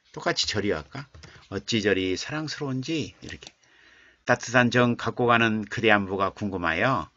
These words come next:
그리움만 향기처럼 피어올라, 아롱아롱. 예. 잠든 영혼을 환희로 물들여 펄펄펄,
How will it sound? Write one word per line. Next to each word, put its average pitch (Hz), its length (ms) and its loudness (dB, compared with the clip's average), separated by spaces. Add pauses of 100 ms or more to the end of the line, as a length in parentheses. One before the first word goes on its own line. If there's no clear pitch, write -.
(680)
그리움만 156 600 2
향기처럼 147 680 -4
피어올라, 120 680 -2 (420)
아롱아롱. 143 720 -4 (520)
예. 87 220 -16 (580)
잠든 117 440 2
영혼을 107 640 2
환희로 104 420 -2
물들여 90 600 0
펄펄펄, 156 760 -8